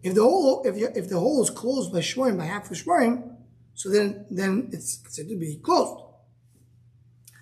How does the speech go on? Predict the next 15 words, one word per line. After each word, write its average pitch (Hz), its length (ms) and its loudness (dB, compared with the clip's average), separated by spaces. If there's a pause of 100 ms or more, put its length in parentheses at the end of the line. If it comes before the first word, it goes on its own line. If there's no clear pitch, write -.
(120)
Taisa 294 180 6
says 233 220 4
we're 180 60 -4
talking 247 240 2
about 220 500 0 (460)
the 196 80 -8
Gabi 254 300 4
Tzamid 247 320 -2
Potel. - 340 -2
If - 60 -20
you 294 160 0
have 220 480 0
a 175 260 -4 (140)
sealed 247 540 0
barrel, 208 560 -4